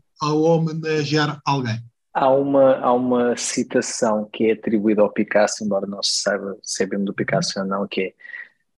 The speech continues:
Speaker 2: "Good artists borrow, great artists steal." <laughs> Ahm,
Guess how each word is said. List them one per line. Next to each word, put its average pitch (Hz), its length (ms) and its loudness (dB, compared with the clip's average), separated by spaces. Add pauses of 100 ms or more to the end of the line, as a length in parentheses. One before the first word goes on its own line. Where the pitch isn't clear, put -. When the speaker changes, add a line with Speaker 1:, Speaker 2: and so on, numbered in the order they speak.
(120)
Speaker 2:
"Good 131 480 4
artists - 960 0 (380)
borrow, 123 720 4 (220)
great 123 360 4
artists - 800 0 (120)
steal." 98 460 0 (680)
<laughs> - 500 0 (720)
Ahm, 120 580 4